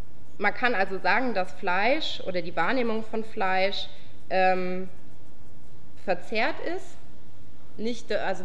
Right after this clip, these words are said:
wir nicht das wahrnehmen, was wir eigentlich sehen, sondern, äh, eine Ka-, äh, irgendeine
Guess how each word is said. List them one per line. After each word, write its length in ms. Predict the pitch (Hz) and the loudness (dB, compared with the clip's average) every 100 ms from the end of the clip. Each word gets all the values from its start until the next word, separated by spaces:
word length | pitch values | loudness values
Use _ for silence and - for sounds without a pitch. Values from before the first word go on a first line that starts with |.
| 175 | 0
wir 120 | 185 | 0
nicht 260 | 220 247 208 | 0 0 0
das 180 | - | 0
wahrnehmen, 460 | 175 180 226 214 196 | 0 0 0 0 -2
was 220 | 185 - | -2 -2
wir 120 | 170 | -2
eigentlich 380 | - 151 151 151 | -2 -2 -2 -2
sehen, 400 | - 208 311 311 | -2 0 0 -2
sondern, 360 | 196 175 175 170 | -2 -2 -2 -2
äh, 440 | - 170 165 156 - | -2 -2 -2 -2 -2
eine 260 | 170 156 | -2 -2
Ka-, 260 | - 165 - | -2 -2 -2
äh, 220 | - - - | -2 -2 -2
irgendeine 640 | 185 175 170 175 165 160 | -2 -2 -2 -2 -2 -2